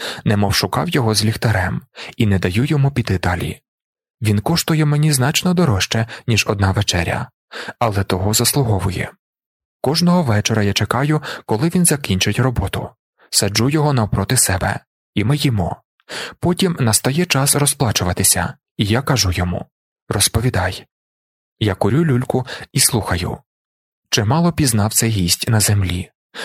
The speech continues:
чимало пізнав у людській душі, і я не можу наслухатися його. «Розповідай, Зорбасе, розповідай». І вся Македонія розкривалася перед моїм зором, розстилалася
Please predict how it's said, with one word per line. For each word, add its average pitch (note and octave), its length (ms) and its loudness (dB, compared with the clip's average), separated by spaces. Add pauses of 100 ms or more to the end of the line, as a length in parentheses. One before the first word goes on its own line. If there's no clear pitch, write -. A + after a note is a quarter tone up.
(120)
чимало C#3+ 420 2
пізнав B2+ 480 0
у C#3 80 2
людській A2 360 0
душі, F2+ 500 0 (480)
і A2 80 0
я G2+ 140 2
не F#2 120 2
можу C3+ 320 2
наслухатися G2+ 720 0
його. G2 460 -2 (540)
«Розповідай, G#2+ 640 0
Зорбасе, - 640 -2 (300)
розповідай». G2+ 800 -2 (1300)
І A2+ 80 0
вся D3+ 240 2
Македонія G2 720 2 (180)
розкривалася A#2+ 800 0
перед A2+ 240 -2
моїм F#2 320 0
зором, F2+ 440 -2 (480)
розстилалася B2 840 0